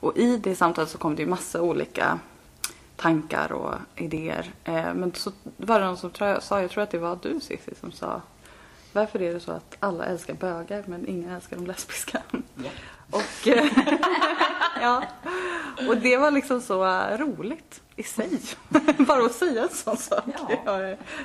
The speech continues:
Speaker 1: fantastiskt, tycker jag. Eh, det innehöll liksom så mycket av, eh, liksom den lesbiska självbilden och humorn som finns i den och, ehm, och liksom, ja, längtan efter att bli sedd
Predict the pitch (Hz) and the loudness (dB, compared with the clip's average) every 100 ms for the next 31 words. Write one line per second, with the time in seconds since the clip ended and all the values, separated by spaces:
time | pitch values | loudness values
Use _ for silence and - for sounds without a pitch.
0 | - 233 277 302 - - - - 78 - | -6 0 0 0 -4 -6 -4 -4 -2 -2
1 | - - - - - - - 196 185 190 | -4 -12 -20 -20 -20 -18 0 2 4 2
2 | 180 185 - - - - 247 247 220 247 | 0 -4 -10 -16 -2 2 8 8 8 6
3 | 269 180 - 160 160 170 - 165 160 - | 6 4 -2 -4 -2 -2 0 2 2 0
4 | - - - - - 196 - - 202 190 | -8 -12 -20 -10 -10 -10 -16 -6 -4 -4
5 | 175 190 185 185 - 175 180 - 233 196 | -2 0 2 0 -2 -6 -4 0 2 4
6 | 175 233 254 190 175 170 226 262 226 175 | 2 2 2 2 0 2 6 8 6 0
7 | 175 165 165 165 - 170 175 87 90 - | -4 -6 -6 -6 -6 -4 -2 -2 -2 0
8 | 85 - - - - - - 165 170 165 | 0 -2 -8 -18 -20 -20 -6 0 2 2
9 | 165 160 180 - - - - - - - | 0 -4 -6 -10 -20 -20 -20 -14 -14 -14
10 | - - - - - 185 - - - 196 | -20 -20 -20 -20 -10 -10 -8 -8 -6 -6
11 | 185 175 - - - 196 - - - - | -6 -10 -14 -12 2 2 2 -8 -20 -6
12 | 208 269 180 165 - 269 208 - - 165 | 6 8 8 2 0 4 4 2 -4 -6
13 | 170 180 - 233 247 | -4 -6 -2 0 0